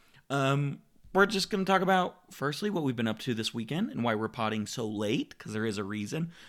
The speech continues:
but it'll still be out in time for today, which is Labor Day. Um, and because it is Candyman, we're just gonna talk about horror movie news,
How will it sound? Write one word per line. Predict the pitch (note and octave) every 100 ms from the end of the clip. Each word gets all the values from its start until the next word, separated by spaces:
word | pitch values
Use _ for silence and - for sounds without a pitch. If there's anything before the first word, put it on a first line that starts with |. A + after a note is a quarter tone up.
| -
but | -
it'll | C#3 C#3+
still | C#3+ A#2+
be | A#2
out | A2
in | A2+
time | A2 A2
for | -
today, | G2+ C#3+ D#3
which | E3+ A#2+
is | G#2 G#2
Labor | G2+ A2+ D#3+ D#3+
Day. | F3+ G3 G#3+ - - - - -
Um, | C3+ B2+ A#2 A2 - -
and | G3
because | G#3+ A3 G#3+
it | G3+
is | G3 E3 - _ _
Candyman, | E3+ F3 C#3+ G#2+ A2+ C#3+ -
we're | A#2
just | A#2
gonna | B2+
talk | A#2+ A2+
about | G#2 -
horror | F#3 G3 F#3
movie | F#3 F3+
news, | E3+ E3+ E3+ E3